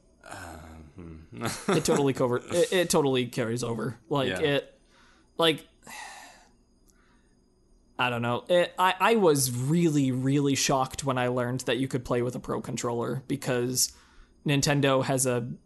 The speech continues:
Speaker 2: pretty weird habit of being like, "Hey, it's Star Fox Zero, play it this way." Like,
Speaker 1: Right. <laughs>
Speaker 2: uh, like, indicative of the fact that Nintendo has a way they want you to play their games, there is no options menu in arms.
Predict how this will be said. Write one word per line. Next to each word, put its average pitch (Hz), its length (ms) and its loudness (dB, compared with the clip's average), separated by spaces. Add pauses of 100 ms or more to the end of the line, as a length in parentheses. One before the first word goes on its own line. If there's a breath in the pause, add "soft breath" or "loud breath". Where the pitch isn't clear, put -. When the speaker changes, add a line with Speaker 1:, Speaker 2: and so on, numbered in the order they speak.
(260)
Speaker 2:
pretty 127 400 0 (180)
weird 135 360 2
habit 127 400 0
of 135 140 -6
being 123 180 0
like, 127 180 -6
"Hey, 214 240 6
it's 151 160 4
Star 190 160 4
Fox 190 220 2
Zero, 175 300 6
play 127 340 0
it 123 200 0
this - 300 2
way." 117 280 0
Like, 143 280 2
Speaker 1:
Right. 87 220 -4 (260)
<laughs> 143 260 -6
Speaker 2:
uh, 139 360 4 (240)
like, 165 280 2 (120)
indicative 208 540 6
of 190 120 2
the 175 100 4
fact 151 440 0
that 147 180 2
Nintendo 143 580 2
has 139 280 2
a 139 60 2
way 127 200 2
they 135 140 2
want 135 200 -2
you 151 100 0
to 131 40 0
play 135 220 0
their 127 160 0
games, 139 440 0
there 165 300 6
is 170 280 4
no 143 380 2
options 135 520 -2
menu 123 400 0
in 123 140 -4
arms. - 680 -2